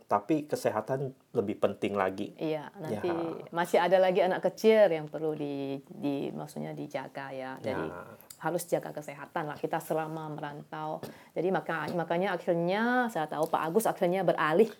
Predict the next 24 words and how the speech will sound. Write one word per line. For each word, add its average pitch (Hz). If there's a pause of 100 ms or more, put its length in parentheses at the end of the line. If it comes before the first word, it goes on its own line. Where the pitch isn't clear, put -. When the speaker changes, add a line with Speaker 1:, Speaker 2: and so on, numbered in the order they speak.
(180)
Speaker 2:
me-, 156
Speaker 1:
Ya. 104
Speaker 2:
menjadi 165
guru 180
pembimbing. 175
Speaker 1:
Ya, 101
saya 135
sangat 123
beruntung, 135
Speaker 2:
Mm-mm. 180 (240)
Speaker 1:
eh, 107
ada 107
teman 127
yang 107
bisa, 98 (720)
apa, 120 (220)
mengenalkan 107
saya 107
di 101
suatu -
kampus 98
di 92 (720)
Taoyuan 104
ya. 90